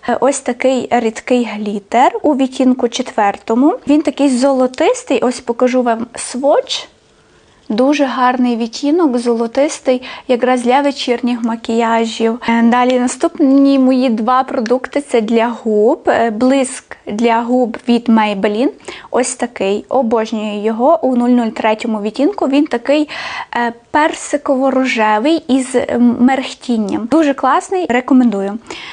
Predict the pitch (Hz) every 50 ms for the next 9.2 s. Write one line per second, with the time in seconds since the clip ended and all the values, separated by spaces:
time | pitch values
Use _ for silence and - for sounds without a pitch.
0 | - - 262 285 - - - - 339 285 277 269 269 269 262 269 262 269 262 247
1 | 233 233 233 - 247 226 240 262 320 427 415 370 311 285 - 254 269 262 262 254
2 | - 254 247 247 - - - - 262 285 294 285 262 254 254 254 240 247 247 -
3 | 240 - - - - - - 269 277 320 370 392 440 427 440 - - - _ -
4 | - - 254 262 294 302 285 262 247 - - 254 254 - 269 277 285 - - -
5 | 247 247 247 240 240 240 240 240 214 202 - 214 214 214 233 285 311 - 262 240
6 | 226 226 226 - 254 254 269 - 254 254 - - - 220 214 214 214 - - 226
7 | 240 269 320 494 571 - _ - - - - - - - - - - 240 233 -
8 | 311 320 311 311 - - 294 285 254 240 254 254 262 - - 269 294 349 339 311
9 | 302 302 -